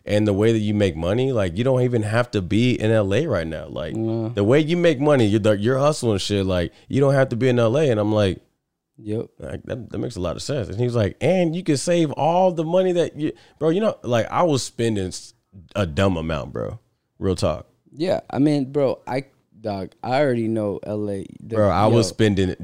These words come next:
Speaker 1: dumb money, bro. I was try-, I was, I had, like, a low-key, li-, you know, had a little flex moment, you know what I'm saying? I was, you know, coming off of the breakup, you feel me? And I'm trying to be all like, I, well, actually, you know what it was? I actually just needed a spot to get to, and I knew, I needed to get to a place that I knew I was gonna get approved at.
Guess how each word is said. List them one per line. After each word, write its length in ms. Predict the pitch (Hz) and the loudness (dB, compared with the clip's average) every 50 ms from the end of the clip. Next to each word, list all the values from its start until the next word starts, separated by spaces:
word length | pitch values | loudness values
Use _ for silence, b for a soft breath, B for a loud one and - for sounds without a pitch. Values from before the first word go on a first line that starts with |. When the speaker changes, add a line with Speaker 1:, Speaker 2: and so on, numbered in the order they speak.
| 101 | -2
Speaker 1:
dumb 220 | 82 101 98 98 92 | 0 2 2 2 2
money, 300 | 85 82 80 76 73 71 | 0 -2 -4 -4 -6 -8
bro. 240 | 67 65 73 73 71 | -8 -8 -8 -6 -4
I 100 | 69 98 | -4 -2
was 220 | 98 101 95 - | -2 -2 -4 -2
try-, 180 | - 104 92 73 | -2 -2 0 0
I 80 | 85 95 | 0 -2
was, 180 | 98 98 95 - | -2 -4 -4 -4
I 120 | - 98 | -4 -2
had, 220 | 101 107 110 107 | 0 0 0 0
like, 200 | 104 104 104 95 | 0 0 0 -2
a 40 | 104 | -2
low-key, 500 | 101 95 95 101 101 - - 110 110 110 | -4 -2 -2 -2 -2 -2 -2 0 0 0
li-, 320 | 101 82 95 104 98 98 - | 0 -2 -2 -2 -2 -4 -2
you 120 | - 117 120 | -2 0 2
know, 220 | 110 101 101 107 | 2 2 2 2
had 160 | 117 107 104 | 2 2 0
a 60 | 101 101 | 2 2
little 120 | 107 110 | 0 0
flex 400 | 107 - - 113 110 104 101 - | 0 0 0 2 2 2 0 0
moment, 460 | 101 98 104 104 107 113 110 - - | 0 2 4 4 6 4 2 2 0
you 100 | - 104 | -2 0
know 100 | 104 104 104 | 2 2 2
what 40 | |
I'm 60 | 101 98 | 0 0
saying? 440 | - 104 101 104 107 107 110 110 113 b b b b b b b | 0 0 0 2 2 2 0 -2 -4 b b b b b b b
I 100 | - 85 | -4 -4
was, 260 | 90 87 92 80 - - | -2 -2 -2 -4 -6 -4
you 100 | 101 101 | -4 -2
know, 140 | 92 90 87 | -2 -2 -2
coming 380 | - - 98 95 98 98 98 | -2 -2 -2 0 0 0 0
off 200 | 98 95 95 - - | 0 0 -2 -2 -4
of 40 | 101 | -6
the 60 | 101 | -6
breakup, 600 | 90 80 95 107 104 98 - 104 107 107 110 - - | -2 0 2 2 2 2 2 2 4 4 2 2 -2
you 140 | 98 101 | -6 -6
feel 260 | 90 - - 104 98 98 | -6 -2 0 0 2 2
me? 260 | 104 104 107 120 b b b b | 2 2 0 0 b b b b
And 100 | - 90 | -4 -4
I'm 120 | 95 87 | -4 -2
trying 180 | - - 104 101 | -2 0 0 0
to 80 | 95 87 | 0 0
be 140 | 98 101 | 0 2
all 160 | 98 98 98 95 | 2 2 2 2
like, 240 | 95 98 95 - | 0 0 -2 -2
I, 140 | - 95 101 95 127 113 | -4 -4 -4 -4 -2 0
well, 240 | 120 117 117 110 | 0 2 2 2
actually, 320 | 131 143 151 151 - 139 127 | 2 0 0 0 0 -2 -2
you 80 | 131 | 0
know 140 | 156 165 156 | 2 2 2
what 120 | 147 147 139 | 4 2 2
it 40 | |
was? 340 | 127 127 135 143 151 160 - b b b b b b b b - | 2 2 2 2 2 0 -4 b b b b b b b b -4
I 100 | 107 113 | 0 0
actually 240 | 139 139 - 131 123 | 0 0 0 -2 -2
just 160 | 101 110 107 | 0 0 0
needed 300 | 92 107 110 110 98 87 | 2 2 2 2 2 -2
a 60 | 87 85 | -4 -6
spot 480 | - - - - 95 95 82 - _ - | -8 -6 -4 -2 -2 -2 -2 -6 _ -8
to 160 | - 90 78 | -6 -6 -6
get 320 | 67 67 80 87 76 - | -8 -8 -8 -8 -8 -8
to, 160 | - 85 80 | -10 -10 -8
and 80 | 71 82 | -8 -6
I 60 | 87 90 | -6 -4
knew, 160 | 90 92 - | -4 -6 -4
I 120 | - 101 101 | -4 -2 -2
needed 240 | 104 104 101 101 | 0 0 0 -2
to 40 | 95 87 | -4 -2
get 220 | 82 107 104 - | -2 -4 -4 -2
to 140 | - 104 101 | -2 -4 -4
a 40 | 90 | -4
place 280 | - - 104 104 95 | -2 -2 -2 -2 -2
that 100 | - 92 | -2 -4
I 80 | 92 90 | -4 -4
knew 140 | 95 98 95 | -2 -2 -2
I 20 | |
was 80 | 92 90 | -2 -4
gonna 120 | 92 90 | -4 -6
get 80 | 85 76 | -8 -10
approved 420 | 76 - - 87 85 80 69 67 | -12 -12 -12 -10 -10 -10 -10 -12
at. 180 | 71 - - | -12 -12 -14